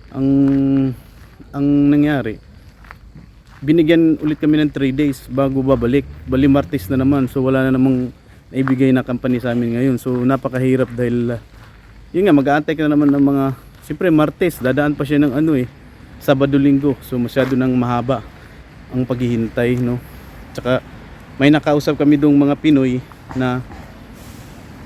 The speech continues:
tatlo, ano na, isang, isang buwan at kalahati na silang bumabalik sa labor, tas wala pa rin naibigay na company sa kanila. Kaya,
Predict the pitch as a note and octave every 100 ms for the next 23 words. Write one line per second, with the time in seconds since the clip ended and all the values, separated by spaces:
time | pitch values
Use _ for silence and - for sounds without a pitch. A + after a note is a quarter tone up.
0 | - - - - - - B2 D#3+ D#3 C3
1 | - - - - B2+ D3+ F3+ D3 - -
2 | - D3 D3 D3 C3 - - - - -
3 | - C#3+ D3 D3 C#3+ C#3+ C#3 C#3 D3 C#3
4 | C#3 C3+ C3+ C3 C3+ - B2+ C3 A#2 A2
5 | - A#2 B2+ B2 - B2+ B2 A#2+ A#2+ B2+
6 | B2 A#2+ A#2+ A#2 - - - - - B2
7 | B2 B2 - - A2+ A#2+ A2+ - - A#2+
8 | B2 B2 A#2+